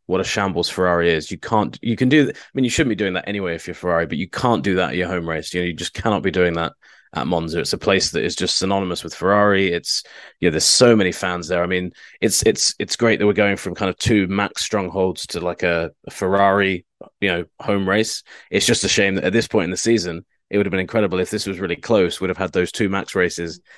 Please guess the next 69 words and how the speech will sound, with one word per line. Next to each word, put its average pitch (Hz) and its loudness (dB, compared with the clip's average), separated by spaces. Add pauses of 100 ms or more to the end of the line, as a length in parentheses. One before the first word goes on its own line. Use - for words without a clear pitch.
(140)
and 98 -2
then 90 -2
straight - 0
into 90 -4
this 87 -4
Ferrari 92 2
race, 82 -2
and 92 -2
it 87 -2
would 95 -2
have 92 -8
been, 95 2
it 98 0
would 104 0
have 95 -2
felt 101 2
really 98 -2
quite - -10
special. 85 -4 (280)
So - 2
I'm 107 2
kind 135 4
of 107 2
gutted 104 4
about 95 4
that, 92 2
and 85 -6
hopefully 98 -2
next 92 -2
year 87 4
it's - -2
different 85 -6
if, - -8
uh, 87 2
if - -12
Ferrari 90 0
can - -10
get 82 -4
their 90 -2
act 82 -4
together. 80 0
But 82 -2 (300)
yeah, 95 6
I 90 2
think, - 2
Katie, 92 -2
that 87 2 (540)
pressure, 113 2
it's - 0
an 123 0
interesting 107 -2
word 107 4
now, 87 -2
isn't 85 -6
it? - -10
'Cause - -12
at 98 -4
the 80 -4
start 120 4
of 90 4
the 87 0
season, 87 -2 (320)
I'd 95 2
have 90 2
said - 0
pressure 98 0
would 90 2
have 85 0
been, 85 -2